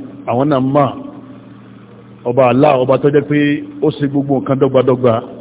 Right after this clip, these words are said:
La ilaha illa huwa al-azizul hakim. Ọba yìí kò sọ́ba tá a lè sìn lẹ́yìn rẹ̀ tó sì lẹ́tọ̀ọ́ sí. Ọba yìí lọ́ba tó tóbi jù, ọba ọ̀jọ̀gbọ́n. Ọlọ́run bá ní, "Innama yakhsha Allaha min ibadil ulama." Ọlọ́run bá ní àwọn tí wọ́n bá mọ̀, àwọn tí wọ́n bá mọ Ọlọ́run,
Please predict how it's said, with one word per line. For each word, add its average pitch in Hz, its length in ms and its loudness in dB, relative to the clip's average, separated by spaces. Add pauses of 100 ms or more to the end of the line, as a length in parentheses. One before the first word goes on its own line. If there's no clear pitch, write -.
(240)
La 139 300 2
ilaha 127 320 2
illa 127 300 2
huwa 123 200 0
al-azizul 120 540 0
hakim. 151 420 0 (480)
Ọba 135 300 2
yìí 131 200 2
kò 151 140 -4
sọ́ba 127 260 0
tá 131 120 0
a 127 60 2
lè 127 100 2
sìn 123 180 -4
lẹ́yìn 131 300 4
rẹ̀ 107 200 -2
tó 147 100 0
sì 135 100 -6
lẹ́tọ̀ọ́ 123 300 0
sí. 113 160 -10 (220)
Ọba 127 160 0
yìí 123 120 4
lọ́ba 127 200 2
tó 135 100 -2
tóbi 131 300 0
jù, 110 140 -6 (200)
ọba 120 160 2
ọ̀jọ̀gbọ́n. 110 480 -2 (1400)
Ọlọ́run 156 200 4
bá 160 100 4
ní, 156 80 2
"Innama 156 240 2
yakhsha 160 280 2
Allaha 151 560 4 (380)
min 147 160 2
ibadil 151 480 2
ulama." 151 420 4 (400)
Ọlọ́run 160 240 2
bá 165 120 4
ní 165 100 0
àwọn 143 240 2
tí 143 100 -8
wọ́n 160 200 0
bá 170 140 4
mọ̀, 170 280 2 (240)
àwọn 123 160 -4
tí 156 60 0
wọ́n 147 60 0
bá 156 120 4
mọ 143 200 0
Ọlọ́run, 147 260 4